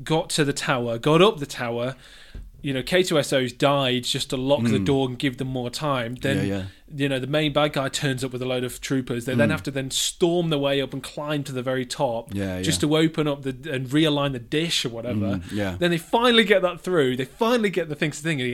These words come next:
Speaker 1: yes, they're gonna do it. And then,
Speaker 2: Mm.
Speaker 1: "Oh no, Darth Vader's turned up."
Speaker 2: Yeah.
Speaker 1: And then it's like, "Come on, just get
Speaker 2: Yeah,
Speaker 1: it
Speaker 2: yeah.
Speaker 1: through."
Speaker 2: Yeah.
Speaker 1: And it's just that horrible moment where the door doesn't shut fully.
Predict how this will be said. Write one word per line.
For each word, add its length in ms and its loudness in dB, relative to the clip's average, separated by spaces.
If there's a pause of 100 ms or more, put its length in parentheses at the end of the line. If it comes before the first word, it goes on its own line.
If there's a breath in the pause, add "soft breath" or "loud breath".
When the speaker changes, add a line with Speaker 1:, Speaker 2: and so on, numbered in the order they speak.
Speaker 1:
yes, 380 0
they're 100 0
gonna 160 0
do 160 4
it. 80 2
And 80 -2
then, 140 2
Speaker 2:
Mm. 120 -2
Speaker 1:
"Oh 280 6
no, 480 6
Darth 300 6
Vader's 360 0
turned 220 0
up." 120 6
Speaker 2:
Yeah. 100 4
Speaker 1:
And 100 2
then 80 -4
it's 100 -8
like, 140 -2
"Come 240 2
on, 240 2
just 180 -2
get 140 4
Speaker 2:
Yeah, 80 2
Speaker 1:
it 140 0
Speaker 2:
yeah. 40 -2 (300)
Speaker 1:
through." 160 0
Speaker 2:
Yeah. 340 0
Speaker 1:
And 140 4
it's 80 0
just 160 -4
that 240 0
horrible 420 4
moment 300 4
where 120 2
the 100 -4
door 340 2
doesn't 240 -6
shut 260 -4
fully. 440 -2